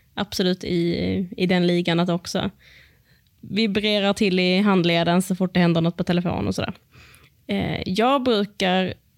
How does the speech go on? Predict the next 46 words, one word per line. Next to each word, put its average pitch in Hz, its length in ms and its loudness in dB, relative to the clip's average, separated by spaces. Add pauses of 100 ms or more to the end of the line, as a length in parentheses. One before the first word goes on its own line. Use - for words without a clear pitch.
nu 196 240 2
kommer 185 300 2
ju 165 60 2
Magnus 165 380 0
inte 170 260 0
tro 185 200 0
mig, 175 220 0
men 185 180 2
jag 220 220 2
brukar 202 280 2
<laughs> 202 100 0
faktiskt 196 300 0
sätta 190 280 -2
min 180 200 2
telefon 175 440 0
i 185 60 2
flygplansläge 240 1040 -2 (380)
när 190 140 -2
jag 180 100 2
laddar 220 540 0
den. 302 260 -4 (840)
Eh, 190 640 0
det 220 420 -2
är 311 40 0
bara 240 200 2
en 185 60 4
sån 196 140 -4
här 175 120 2
grej. 196 280 0
Dels 254 340 -2
för 208 80 -2
att 190 80 -4
det 185 60 -2
går 170 160 0
så 175 120 -4
himla 175 320 4
mycket 170 280 0
snabbare 180 400 0 (240)
att 185 160 -2
ladda 165 260 2
telefonen 175 560 0
när 190 100 0
du 180 60 4
gör 165 120 2
det. 214 120 -2 (380)
Och - 160 -10